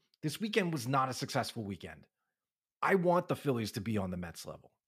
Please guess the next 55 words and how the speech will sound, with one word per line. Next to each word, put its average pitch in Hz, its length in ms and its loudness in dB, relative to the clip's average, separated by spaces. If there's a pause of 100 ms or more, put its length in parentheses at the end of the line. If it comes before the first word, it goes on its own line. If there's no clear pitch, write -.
(580)
I 160 80 6
do. 139 260 4
And 104 120 -2
I, 120 40 -2
and 117 400 0
I, 117 180 0
and 117 100 -2
I 107 80 -2
think 120 420 -6 (720)
the, 117 220 -4
the 123 180 4
expectation 123 600 2
and 98 180 0
the 101 40 0
hope 113 360 2
is 101 160 -6
that 101 160 0
eventually, 98 720 0 (920)
once 101 240 -2
they 107 120 -4
get 104 160 2
all 101 100 2
their 98 120 -2
pieces 135 380 0
back, 110 320 0
maybe 107 260 0
we 107 160 0
can 110 120 -2
say, 113 200 0
"Oh, 143 180 6
yeah, 123 160 2
maybe 110 260 0
the 117 100 -4
Phillies 120 260 -2
will 113 60 -6
close 110 240 0
the - 60 -12
gap 135 240 2
a 113 40 -4
little 90 180 -4
bit." 85 240 -10 (320)
I 95 40 -8
don't 92 100 -2
know 101 100 4
if 101 100 2
we 120 80 2
will. 139 400 8 (320)
Beside 110 300 0
the 95 40 -6
point. 95 200 -8 (640)
The 113 60 -6
Phillies 240 260 4
are 147 60 2
not 185 320 0
there. 143 180 6